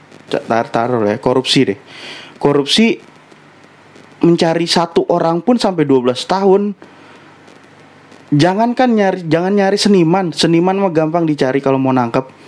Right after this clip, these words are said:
Aparat banyak kok di bawah. Jangan ngurusin yang memang bukan halnya. Cuman hal pengkritikan satu orang kok satu negara geger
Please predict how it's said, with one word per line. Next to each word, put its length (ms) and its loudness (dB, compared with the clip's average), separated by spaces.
Aparat 480 -2
banyak 400 0
kok 240 -4
di 80 0
bawah. 320 -2
Jangan 320 2
ngurusin 400 2
yang 120 0
memang 280 0
bukan 240 -2
halnya. 480 0
Cuman 320 0
hal 160 -2
pengkritikan 640 -2
satu 240 2
orang 160 0
kok 160 0
satu 240 0
negara 480 2
geger 480 0